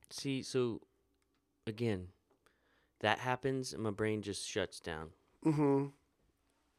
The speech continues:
Speaker 2: I didn't once say it to you when we weren't on air.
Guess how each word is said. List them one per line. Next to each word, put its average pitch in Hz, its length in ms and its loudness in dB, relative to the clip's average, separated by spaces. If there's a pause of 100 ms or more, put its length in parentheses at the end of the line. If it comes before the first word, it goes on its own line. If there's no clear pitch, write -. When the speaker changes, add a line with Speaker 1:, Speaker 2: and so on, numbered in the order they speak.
(560)
Speaker 2:
I 214 140 12
didn't 233 340 10
once 202 260 12
say 202 200 12
it 190 100 2
to - 120 2
you 160 340 6
when 160 340 6
we 156 140 8
weren't 147 320 6
on 135 200 8
air. 117 380 4